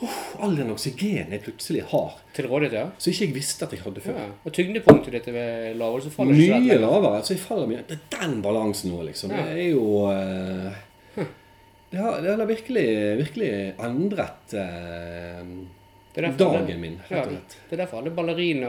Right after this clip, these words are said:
Speaker 2: og, og trapeskunstnere, eh, lider av dvergvekst.
Speaker 1: Ja, det er det.
Speaker 2: Mm.
Speaker 1: Det er mye, mye tjukkere luft, mye mer oksygen i, i den høyden der. Så
Speaker 2: Ja.
Speaker 1: jeg,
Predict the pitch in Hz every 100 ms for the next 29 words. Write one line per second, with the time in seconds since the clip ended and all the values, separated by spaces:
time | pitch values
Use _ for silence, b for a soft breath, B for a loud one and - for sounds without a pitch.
0 | 120 117 113 113 113 113 113 113 127 151
1 | 139 - 117 110 120 110 107 104 101 95
2 | 92 95 101 135 127 110 110 123 127 98
3 | - - _ 180 208 - - - - -
4 | - - - 196 170 - - 202 127 -
5 | - - 120 107 139 135 85 71 65 71
6 | 69 80 78 90 113 101 80 80 - 95
7 | - 98 - 117 98 - - 104 110 110
8 | 127 - 110 117 110 80 80 214 - -
9 | - b b b b b - 107 90 92
10 | 98 85 87 92 87 73 277 - 208